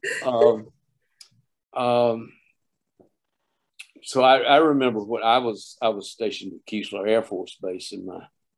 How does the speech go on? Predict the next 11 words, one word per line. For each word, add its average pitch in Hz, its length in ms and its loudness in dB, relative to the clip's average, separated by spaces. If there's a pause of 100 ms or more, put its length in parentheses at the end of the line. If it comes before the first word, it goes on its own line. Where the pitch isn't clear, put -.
(560)
military 104 640 0
career, 101 600 -2 (260)
and, 104 320 -4
um, 98 240 -8 (680)
which 104 200 -12
wasn't 98 320 -2
a 87 40 -10
long 98 420 0
one. 92 200 -10
I 95 100 -4
was 92 400 -14